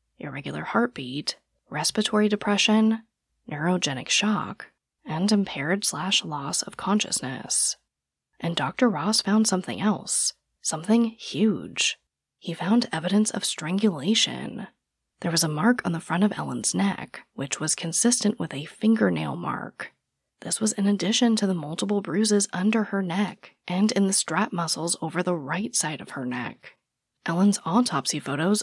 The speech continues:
also showed evidence of a hemorrhage on the inside of her throat. Doctor Ross said that these patterns were compatible with manual strangulation. Doctor Ross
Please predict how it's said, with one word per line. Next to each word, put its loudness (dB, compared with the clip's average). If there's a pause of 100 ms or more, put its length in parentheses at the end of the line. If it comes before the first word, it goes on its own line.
also 2
showed 2
evidence 2
of -6
a -4
hemorrhage 2
on -4
the -6
inside 0
of -8
her -6
throat. -2 (400)
Doctor -6
Ross 2
said -2
that -4
these 0
patterns 2
were -4
compatible 0
with 0
manual 0
strangulation. -2 (1040)
Doctor 0
Ross 2